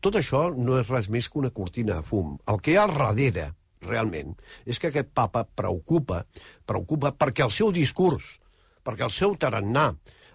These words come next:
el missatge que fa arribar és un missatge, per exemple, doncs, eh, de, de lluita contra el canvi climàtic. Eh? Lluita contra un canvi climàtic que no reconeixen que existeix, doncs, eh, Donald Trump i companyia.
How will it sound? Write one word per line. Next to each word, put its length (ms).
el 100
missatge 600
que 140
fa 120
arribar 420
és 180
un 100
missatge, 480
per 200
exemple, 560
doncs, 440
eh, 240
de, 180
de 180
lluita 380
contra 280
el 60
canvi 300
climàtic. 600
Eh? 160
Lluita 280
contra 280
un 100
canvi 320
climàtic 460
que 140
no 220
reconeixen 720
que 140
existeix, 600
doncs, 300
eh, 460
Donald 320
Trump 260
i 80
companyia. 540